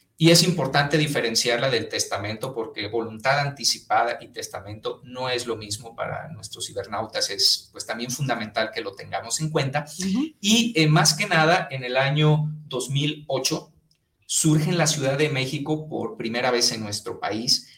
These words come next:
Speaker 1: la ley de voluntad anticipada. Eh, sabemos que actualmente con, pues, los avances tecnológicos y la especialización en la medicina,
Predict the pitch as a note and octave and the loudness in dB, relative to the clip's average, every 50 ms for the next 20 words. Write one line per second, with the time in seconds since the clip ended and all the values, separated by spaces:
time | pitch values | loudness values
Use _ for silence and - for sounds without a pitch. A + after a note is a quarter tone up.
0 | _ _ - A#2 A2+ A#2+ A#2+ B2 C3 C3+ C#3 D3 C#3+ C3+ A#2+ A#2+ B2 A#2+ A#2 A#2+ | _ _ -2 0 0 0 2 0 0 2 0 0 0 0 -2 -4 -4 -6 -6 -2
1 | - A2 A#2+ A#2+ A2+ A2+ A2+ - - - - - - - F3 F3+ E3 G#2 - - | 0 2 2 0 -2 -6 -8 -10 -6 -6 -6 -4 -2 2 2 2 2 2 -2 -6
2 | - - _ _ - - - - _ _ _ _ _ _ - D#3 D3+ D3+ D3+ D3 | -10 -20 _ _ -16 -16 -16 -18 _ _ _ _ _ _ 0 2 4 4 4 2
3 | D3+ - - - - A3 B3 B3+ C4 B3+ - - F#3 - - F3+ F#3+ F#3+ F3+ D#3+ | 4 4 6 6 8 6 6 4 2 0 -2 -2 -2 0 2 4 4 6 6 4
4 | D3 C#3+ C#3 C#3+ D#3+ E3 E3 - - - - - B2+ B2 A#2+ A#2+ A#2+ A#2+ A#2+ B2 | 4 4 2 4 2 2 2 0 -8 -14 -12 -6 -2 2 2 4 4 4 2 2
5 | B2 B2 B2 B2 B2 - - C3 B2+ B2+ - C3 B2+ B2 B2+ B2 - - - C#3+ | 2 0 -2 -4 -6 -6 -4 -2 -2 -2 -2 0 0 2 2 2 0 0 2 2
6 | C3+ C#3 D#3 E3+ E3 D#3+ E3+ E3 D3+ - D3 B2 - A#2+ A#2 A#2+ C#3 D3 C#3 C3+ | 4 6 6 6 6 6 4 2 2 0 -2 -4 -4 -4 -2 0 0 2 2 0
7 | - - C#3 C3 - C#3+ C#3 C#3 - - - A#2+ A#2 A#2 - - B2 A2+ - A2 | -2 -4 -6 -6 -6 -4 -2 -2 -2 -2 -4 -2 -2 -2 -4 -2 0 0 0 0
8 | A2 A#2 A2+ - - A2+ - - C3+ C3+ C3+ C#3 C3+ C3+ B2 A2+ G#2+ G#2 G#2+ A2 | 0 0 -2 -2 0 0 0 0 0 0 0 0 0 2 2 2 2 2 0 -2
9 | A#2 A#2 A#2 B2 - - - D#3 C#3+ C3+ C3 C#3 - - - - | -4 -4 0 4 4 6 6 6 4 4 4 2 0 -2 -6 -14